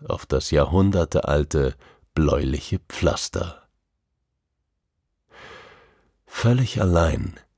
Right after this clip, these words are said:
in der diesigen Szenerie weht mich ein Hauch eines uralten, aber immer noch präsenten Geists der Stadt an. Und in diesem Moment weiß ich, dass meine Liebenden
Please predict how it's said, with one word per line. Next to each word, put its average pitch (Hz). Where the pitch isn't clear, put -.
in -
der -
diesigen 76
Szenerie 80
weht 104
mich 101
ein 82
Hauch 117
eines 82
uralten, 104
aber 95
immer 135
noch 131
präsenten 85
Geists -
der 113
Stadt -
an. 64
Und 101
in 101
diesem 131
Moment 85
weiß 82
ich, -
dass -
meine 90
Liebenden 80